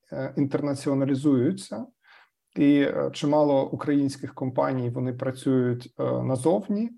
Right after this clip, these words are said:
Є багато замовників і, і з Сполучених Штатів, і з Великобританії, з Європи, з, е, східних країн, з азіатських країн. І виходить, що ось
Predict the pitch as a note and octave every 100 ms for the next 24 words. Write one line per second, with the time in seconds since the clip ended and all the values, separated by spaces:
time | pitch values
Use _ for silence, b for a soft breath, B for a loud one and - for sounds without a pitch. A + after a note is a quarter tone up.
0 | b b b - B2+ D3 C3+ C3 A#2+ A#2+
1 | C3 G#3+ F3+ D#3+ D3+ C#3+ D#3 C3+ C3+ C3
2 | E3 - - F3+ E3+ - E3 - - A#2
3 | A#2 C#3 B2 - _ C3 C#3 C#3+ E3+ F#3+
4 | E3+ F3+ F3 A#2+ A#2+ A#2+ A#2+ E3 D#3+ B2+
5 | B2 C3 B2+ B2 B2+ - B2+ B2+ B2 B2+
6 | B2 - _ - - - D3+ C3+ C3 B2+
7 | C3 C3 B2+ B2+ C3 B B B - B2+
8 | B2 C3+ C#3 C#3+ D3 C#3+ C3 - B2+ -
9 | B2+ A#2+ A2+ B B B B _ C#3 C#3
10 | C#3 C3+ G3 A3 - C#3 C3